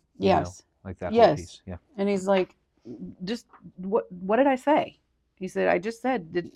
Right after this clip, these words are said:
Speaker 1: you know,
Speaker 2: <laughs>
Speaker 1: I"
Speaker 2: "Don't you believe I'm the, don't you believe?
Speaker 1: Didn't you
Speaker 2: I've
Speaker 1: tell
Speaker 2: always known you're the Messiah."
Speaker 1: <laughs>
Speaker 2: Okay.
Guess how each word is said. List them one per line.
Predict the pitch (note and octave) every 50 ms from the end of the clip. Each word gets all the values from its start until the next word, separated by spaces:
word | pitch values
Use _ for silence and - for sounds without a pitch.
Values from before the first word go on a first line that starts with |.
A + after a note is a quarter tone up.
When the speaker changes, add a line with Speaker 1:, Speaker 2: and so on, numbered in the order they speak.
| - -
Speaker 1:
you | F#3+ G3
know, | C4 F4 E4 E4+ -
Speaker 2:
<laughs> | - - - - - _ _ _ _ _ _ _ - - - - - - -
Speaker 1:
I" | A#2 A#2+ A#2+ -
Speaker 2:
"Don't | - D#3 F#3 F#3+
you | A#3+ A#3+
believe | F#3 F#3 D#3 D#3 G#3+ G#3
I'm | A3+ G3 F3+
the, | F3 E3 - C#3+ C3+ - C#3
don't | C#3 F#3+ G3+ -
you | A#3
believe? | G#3+ E3+ D3 C#3+ D#3+ G#3 B3 - _ - F3
Speaker 1:
Didn't | G#3 A3+ A#3 B3+
you | C4 F3
Speaker 2:
I've | A#3
Speaker 1:
tell | C#4 C4 D4
Speaker 2:
always | F4 G4 F#4+ C#4+ C4
known | B3 A3 G3
you're | F#3 F3 E3
the | D#3
Messiah." | D#3 D3+ C#3+ - D3+ C#3+ B2+ A#2 G#2 F#2+ F#2+ F2+ -
Speaker 1:
<laughs> | - - - - D#4+ - - D4 - - C#4+ - - - B3 - - - - -
Speaker 2:
Okay. | F3 E3+ F3 D#3+ E3+ F3 -